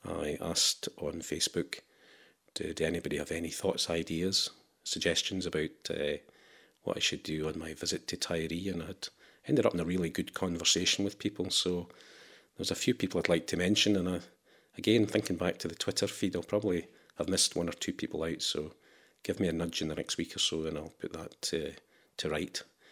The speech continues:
So on Facebook, the, um, Lee Allen,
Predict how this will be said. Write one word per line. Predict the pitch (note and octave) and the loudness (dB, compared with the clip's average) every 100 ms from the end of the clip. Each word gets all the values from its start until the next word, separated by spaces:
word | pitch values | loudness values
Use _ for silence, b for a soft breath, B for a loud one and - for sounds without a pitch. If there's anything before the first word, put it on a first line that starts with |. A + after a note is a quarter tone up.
| B B B | B B B
So | - - | -2 0
on | |
Facebook, | D#2+ A2 A#2+ - G2 - | 4 6 8 6 4 4
the, | F2+ D#2+ D#2 - B B B B B B - | 0 0 -2 -8 B B B B B B -14
um, | E2 D#2+ E2+ | -12 -10 -2
Lee | G#2 G2+ | 6 8
Allen, | E2 E2+ G2+ F2 | 8 8 6 4